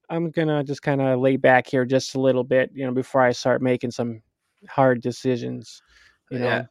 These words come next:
Speaker 2: something to take away from this game is the, um, their third baseman for the Rockies, um, I'm gonna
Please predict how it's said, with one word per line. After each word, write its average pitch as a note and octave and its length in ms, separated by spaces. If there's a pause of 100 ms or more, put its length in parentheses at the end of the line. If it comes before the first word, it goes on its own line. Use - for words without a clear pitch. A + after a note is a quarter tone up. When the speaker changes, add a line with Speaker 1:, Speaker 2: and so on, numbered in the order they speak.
(140)
Speaker 2:
something E3 440
to C3+ 120
take C3+ 300
away A2+ 200
from - 180
this G2 200
game G#2 440
is G2 420
the, F#2 440
um, E2+ 540 (320)
their G#2+ 140
third C3+ 400
baseman A2+ 420
for G2 140
the F2+ 100
Rockies, F2+ 680 (420)
um, D#2+ 640 (540)
I'm G2 140
gonna F#2 220